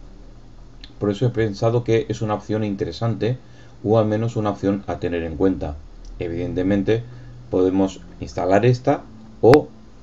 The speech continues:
instalar las otras que he comentado o incluso tenerlas todas. Pero si quieres una aplicación para crear un lápiz U S B con una instalación G N U Linux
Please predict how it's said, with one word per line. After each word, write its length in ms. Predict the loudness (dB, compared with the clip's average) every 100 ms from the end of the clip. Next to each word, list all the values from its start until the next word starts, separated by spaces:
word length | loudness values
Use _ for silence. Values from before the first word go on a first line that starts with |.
| -10 -8
instalar 400 | -4 2 2 4
las 240 | 2 2
otras 300 | 0 0 0
que 200 | 0 2
he 80 | 2
comentado 640 | 0 -2 -2 0 0 -2
o 40 | 0
incluso 400 | 0 0 -2 -2
tenerlas 520 | -2 -2 -6 -6 -12 -8
todas. 420 | -6 -6 -8 -12 -18 -20 -20 -20 0
Pero 340 | 6 6 4 -2
si 220 | -6 -2
quieres 240 | 0 2
una 100 | 2
aplicación 640 | 2 2 0 0 0 0
para 200 | 0 0
crear 380 | 0 2 2 2 -2
un 180 | 0
lápiz 340 | 0 0 -2 -2
U 60 |
S 200 | -6 -4 0
B 260 | 0 -2 -8 -20 -20 -20 -20 -20 -20 -8 2
con 180 | 2
una 600 | 4 2 2 2 0 -6 -10 -16 -20 -20 -20 -20 -20 -20 -20 -20 -18 -6
instalación 640 | -4 2 2 2 2 0
G 80 | 2
N 180 | 2 2
U 180 | 0 0
Linux 480 | 0 0 -2 -6